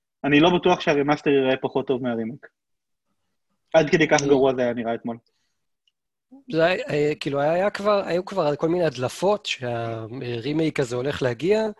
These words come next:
Speaker 2: ואנשים באמת, אה, התלהבו בכל פורום אפשרי, שאני לפחות הסתובבתי בו, ואז הגיע הדבר הזה, ואין, זה פשוט, אה,
Speaker 1: כל ההייפ
Speaker 2: מבאס
Speaker 1: צנח
Speaker 2: ברמות. מפוצץ
Speaker 1: עכשיו,
Speaker 2: את
Speaker 1: אתה
Speaker 2: ה-
Speaker 1: רוצה, אתה רוצה לשמוע עוד דבר מצחיק שקשור לזה?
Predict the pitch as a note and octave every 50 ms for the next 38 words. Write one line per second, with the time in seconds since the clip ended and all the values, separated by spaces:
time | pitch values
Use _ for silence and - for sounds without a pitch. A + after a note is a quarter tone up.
0 | - - - - - - - _ _ - B2 A#2 A#2 A#2 A#2+ - - - D#3 D3+
1 | C#3 B2+ C3 C3 D3 D#3+ D#3 - - D3+ C#3+ C3+ C3 B2 B2 A#2+ A#2 - - -
2 | C#4 - D#3 - - - B2 B2 A#2+ A2+ B2+ D#3+ G3 G3+ F#3 D3 C3+ - - D3
3 | C#3+ C3+ A#2+ - - - D#3+ D3+ D3+ D3 C3+ B2+ A#2 - - - B2+ A2+ B2 E3
4 | G3 - - B2+ C3+ E3 F3+ - G3 F3+ G3+ G3+ F#3+ - - F#3+ F#3+ G#3 G#3 G#3
5 | - A3+ A3+ C4+ C#4 C#4 - _ _ _ _ _ _ _ _ _ _ _ _ _
6 | _ _ _ _ _ _ _ - C#3 A#2 A2 A2+ C3 - F3+ G3+ F#3 D3 C3+ C3
7 | A2+ A#2+ C#3 E3+ F#3 D#3+ C#3+ B2+ B2+ A2+ A#2+ C#3+ D#3+ D3+ C#3+ C#3 B2 B2 D3 E3+
8 | D3 A#2+ C3+ C3+ B2+ A#2 A2+ A2+ C#3 - - D3+ C#3+ - _ _ _ - A#2+ A2+
9 | G#2+ G#2 - _ _ - - - _ _ _ _ - - - - - - - -
10 | - - - - - - _ - - F3+ F3+ E3+ - E3 D#3+ D#3 F3 F#3+ F#3+ E3+
11 | C#3+ D3+ D3 C#3 C3 C3 C#3 C#3 C3 B2 G#2+ - - - C3+ C3 B2 A#2+ A#2+ B2
12 | C3+ D3 - G#3+ A3 - - D#3 - - F3 E3+ E3 D#3 D#3 E3 D3+ D3 C#3+ E3
13 | F#3+ F#3+ F#3+ G3 G3+ G3 F#3 - - - D#3 - D#3+ D#3 D#3 F#3 F#3 F3 - G3
14 | E3+ F#3 F#3+ G3+ G3 G#3 G#3+ G3+ G3+ - - A#3+ - - G#3 - F#3+ - A#3 A#3
15 | A#3+ B3+ B3+